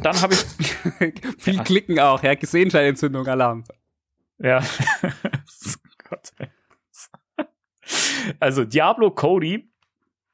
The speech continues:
Speaker 1: ist selbst, äh, auch Drehbuch-, äh, Autorin und, ähm, Re-, ähm, Regisseurin und, ähm, hat mit Jason Reitman auch zum Beispiel schon an, äh, Juno und an Tully mitgearbeitet,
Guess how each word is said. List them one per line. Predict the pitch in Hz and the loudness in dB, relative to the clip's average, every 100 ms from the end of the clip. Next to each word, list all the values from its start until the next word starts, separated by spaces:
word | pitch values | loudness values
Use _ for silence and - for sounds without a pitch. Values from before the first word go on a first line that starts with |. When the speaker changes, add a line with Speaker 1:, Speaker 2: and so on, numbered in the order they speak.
| _ _ - - | _ _ -20 -10
Speaker 1:
ist | 131 - | -8 -2
selbst, | 135 135 143 - - | 2 2 0 -8 -4
äh, | 131 131 | 2 2
auch | 127 - 139 | 2 0 -2
Drehbuch-, | - 127 165 175 - | 0 0 0 -4 -2
äh, | 147 147 | 0 2
Autorin | - 135 151 147 143 | 0 -2 0 0 0
und, | 131 143 - - | -2 -4 -6 -2
ähm, | 135 135 | -2 -2
Re-, | - - | -8 -6
ähm, | 120 | -4
Regisseurin | 131 127 123 - 156 160 120 156 | -2 -2 -2 0 0 2 -2 -4
und, | - 131 135 - - | -6 -6 -6 -8 -2
ähm, | 123 127 131 131 135 - _ _ _ _ | 0 2 0 -4 -6 -10 _ _ _ _
hat | - 143 - - - - _ | -4 -4 -2 -6 -6 -10 _
mit | 143 123 | -8 -2
Jason | 127 139 143 | 0 0 2
Reitman | 123 143 160 151 | 2 2 0 -4
auch | - 135 | 0 -2
zum | 135 139 | -2 -2
Beispiel | 135 - | 0 -2
schon | 143 139 - | -6 -6 -2
an, | 127 123 | -4 -4
äh, | - 123 120 | -4 0 0
Juno | 113 127 190 226 214 202 | 0 2 4 4 4 2
und | 175 | 0
an | 151 139 | -2 -2
Tully | - 220 113 | -2 -2 0
mitgearbeitet, | 104 101 101 101 101 107 113 170 - | -2 -4 0 2 2 2 0 -2 -4